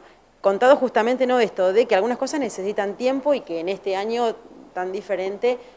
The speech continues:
eh, hay cosas que se resuelven con más lentitud. Pero bueno, queremos repetirlo entonces a la gente sobre, eh, que estén atentos a las fechas de entrega, eh, de los bolsones de diciembre. ¿Sí? ¿Va a volver a repetir eso?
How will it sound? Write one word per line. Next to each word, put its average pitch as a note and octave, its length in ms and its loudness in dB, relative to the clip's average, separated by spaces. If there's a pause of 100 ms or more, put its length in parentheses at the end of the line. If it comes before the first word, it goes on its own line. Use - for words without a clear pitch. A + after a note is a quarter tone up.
(120)
eh, D#3+ 300 -6
hay F#3 120 -2
cosas F#3+ 240 -8
que - 80 -12
se F3+ 200 -8
resuelven G#3+ 680 -4
con F3 240 -6
más F3+ 160 -4
lentitud. E3+ 600 -8 (100)
Pero F#3 180 -2
bueno, E3+ 220 -2 (360)
queremos D#4+ 280 2
repetirlo A#3 320 2
entonces C4 240 0
a - 20 -2
la A3+ 120 0
gente D#4+ 520 -4
sobre, C#4+ 580 2
eh, F#3 360 -2
que F3+ 80 -10
estén B3 160 -6
atentos C4+ 540 -2
a A3+ 40 -4
las F3+ 160 -4
fechas A#3 320 -2
de A3 80 -4
entrega, A3+ 480 2 (380)
eh, F3 360 0
de F#3+ 160 -2
los G3+ 200 -4
bolsones F3+ 400 -2
de G3 80 -4
diciembre. D3+ 420 -8
¿Sí? A#3 220 -6
¿Va E3+ 220 0
a - 120 -12
volver D#3+ 220 -6
a - 20 0
repetir F3+ 300 -8
eso? A3+ 100 -16